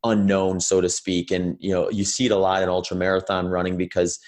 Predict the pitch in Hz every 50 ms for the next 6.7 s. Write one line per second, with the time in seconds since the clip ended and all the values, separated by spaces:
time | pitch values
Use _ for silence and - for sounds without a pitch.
0 | - - - _ _ _ _ _ - 120 - - - - 120 120 113 - 101 92
1 | 90 90 87 92 90 87 90 92 101 104 107 98 107 110 113 113 113 117 110 117
2 | 113 - - - - _ _ _ - 107 101 92 - - 110 110 110 - 117 113
3 | 110 - 113 113 113 113 113 107 104 104 101 95 98 - 101 101 104 107 113 113
4 | 110 113 113 110 - 113 117 117 117 110 107 98 95 95 92 95 95 90 85 95
5 | 92 90 90 - 95 92 87 - 98 92 87 - - - 101 98 - 98 92 -
6 | - 92 92 92 92 92 95 92 92 92 92 95 92 92